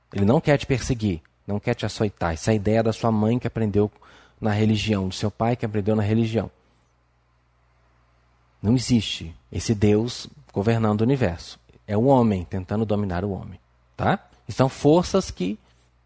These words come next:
é conveniente pra eles que você acredite nisso. Nós vamos ter uma série de palestras sobre esse pessoal do lado de lá. Benfeitoria. Faça o bem a todos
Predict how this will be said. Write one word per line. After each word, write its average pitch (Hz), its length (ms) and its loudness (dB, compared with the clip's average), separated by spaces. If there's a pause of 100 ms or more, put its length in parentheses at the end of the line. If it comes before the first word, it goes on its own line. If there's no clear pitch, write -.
(1040)
é 220 80 2
conveniente 277 560 2
pra 117 160 2
eles 101 140 -2
que - 100 -12
você - 80 0
acredite 117 420 -2
nisso. 85 260 -8 (1080)
Nós 87 140 0
vamos 131 240 2
ter 120 100 0
uma 143 140 2
série 196 640 2
de 175 100 -6
palestras 143 480 -2
sobre 131 240 -2
esse 120 160 -2
pessoal 117 320 -2
do 110 80 -2
lado 98 220 2
de 95 100 -2
lá. 87 180 -4 (2500)
Benfeitoria. 160 960 4 (320)
Faça - 600 -4
o 131 100 -8
bem 95 340 -4
a 104 140 -6
todos 87 800 -8